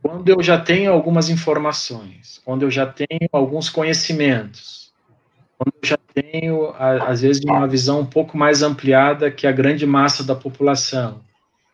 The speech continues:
e mesmo assim eu continuo cometendo os mesmos erros, eu tô incoerente com aquilo que eu já tenho de informação. Tô incoerente com aquilo que eu já poderia estar fazendo diferente.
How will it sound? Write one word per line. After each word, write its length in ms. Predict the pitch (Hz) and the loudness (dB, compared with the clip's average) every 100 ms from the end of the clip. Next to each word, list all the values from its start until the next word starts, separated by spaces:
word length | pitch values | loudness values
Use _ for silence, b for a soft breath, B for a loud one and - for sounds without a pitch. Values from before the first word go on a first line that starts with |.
| _ | _
e 80 | 131 | 2
mesmo 320 | 151 185 - _ | 4 2 0 _
assim 540 | - - - - 127 127 | -12 -10 -10 -6 -6 -4
eu 140 | 135 | -4
continuo 840 | 135 139 131 139 139 160 196 196 | -2 -6 -6 -6 -2 2 0 -2
cometendo 720 | 170 165 156 147 - 135 123 120 | -4 -4 -2 -2 0 0 0 -2
os 200 | 113 117 | -4 -4
mesmos 920 | 120 151 165 143 127 117 - - - | 0 2 2 0 -4 -4 -6 -8 -2
erros, 800 | 127 147 151 127 117 - - _ _ _ _ _ _ _ _ _ | 2 4 2 -4 -8 -14 -20 _ _ _ _ _ _ _ _ _
eu 80 | - - | -20 0
tô 120 | 139 | 0
incoerente 680 | 143 - 147 135 123 131 131 | 0 -4 -6 -4 -2 -2 -2
com 100 | 139 | -2
aquilo 280 | 127 131 127 | -2 -2 -2
que 100 | 131 | -2
eu 60 | |
já 120 | 120 123 | -2 -4
tenho 220 | 127 120 | -4 -4
de 100 | 123 | -6
informação. 640 | - 123 123 120 117 98 98 _ _ _ _ _ _ _ - | -8 -6 -4 -6 -8 -12 -18 _ _ _ _ _ _ _ 0
Tô 100 | 131 | 0
incoerente 920 | 131 147 139 127 127 147 139 147 139 | 4 4 6 4 4 0 -2 -6 -8
com 200 | - 131 | -6 -6
aquilo 420 | 123 - 131 131 | -6 -6 -4 -4
que 120 | - | -6
eu 60 | 123 | -4
já 140 | 127 | -6
poderia 600 | 123 127 123 - 120 127 | -6 -6 -6 -6 -4 -4
estar 380 | 123 - 120 123 | -4 -8 -8 -8
fazendo 400 | 123 113 113 110 | -8 -10 -10 -14
diferente. 640 | - 113 101 98 _ _ | -16 -18 -18 -20 _ _